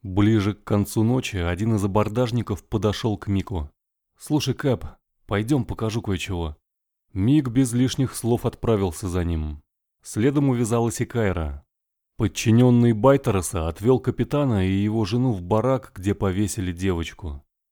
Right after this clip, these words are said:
Тело уже убрали и погребли под вопли матери и зубовный скрежет отца.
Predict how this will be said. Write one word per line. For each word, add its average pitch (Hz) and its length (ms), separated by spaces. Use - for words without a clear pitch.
Тело 156 300
уже 143 260
убрали 139 480
и 95 120
погребли 107 580
под 90 240
вопли 98 400
матери 101 720
и 95 40
зубовный 101 680
скрежет 90 560
отца. 82 560